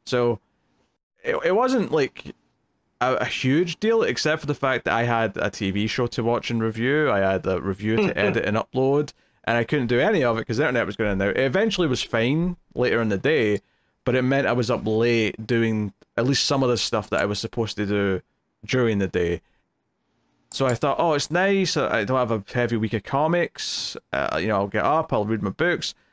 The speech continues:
Speaker 1: I read one book before the door thing happened, and then that was, that was me for a
Speaker 2: Lovely.
Speaker 1: couple hours. So, uh, yeah, it's just, it's been a hectic couple days and nothing, uh, nothing going to plan. How's your week been, Matt? How's the finger?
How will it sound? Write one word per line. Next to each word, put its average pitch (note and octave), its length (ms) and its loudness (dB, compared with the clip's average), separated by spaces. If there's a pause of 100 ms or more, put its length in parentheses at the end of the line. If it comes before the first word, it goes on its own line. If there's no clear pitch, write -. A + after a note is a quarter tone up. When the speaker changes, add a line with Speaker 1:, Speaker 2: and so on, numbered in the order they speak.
(140)
Speaker 1:
I D#3+ 80 2
read E3+ 240 2
one E3+ 220 2
book - 280 0
before A2 320 -2
the G#2 100 0
door G#2+ 220 0
thing G2+ 300 -2
happened, D3+ 540 -2 (100)
and G#2+ 640 0
then G#2+ 460 0
that G#2+ 180 0
was, G#2 300 -2
that A2 140 0
was G#2 160 -4
me A2 160 0
for G#2+ 180 -2
a G2+ 60 -6 (200)
Speaker 2:
Lovely. D#3 340 2
Speaker 1:
couple A2 120 2
hours. D#3 320 0
So, B2+ 300 -2 (720)
uh, D3 160 0 (340)
yeah, B2 400 0
it's C3 160 -2
just, - 160 -6
it's D3 100 -8
been C#3+ 160 2
a C#3+ 60 0
hectic D3 320 -4
couple C3 260 -6
days A2+ 540 -2 (100)
and G#2 240 -2
nothing, G#2+ 360 -4
uh, G2+ 480 0 (420)
nothing A2+ 300 -4
going G#2+ 180 -2
to - 60 -6
plan. G2+ 340 -2 (400)
How's A3 180 2
your C4 140 2
week C#3 180 0
been, A#2 240 2
Matt? F3+ 240 2
How's F3 140 0
the F3+ 80 0
finger? F#3+ 440 0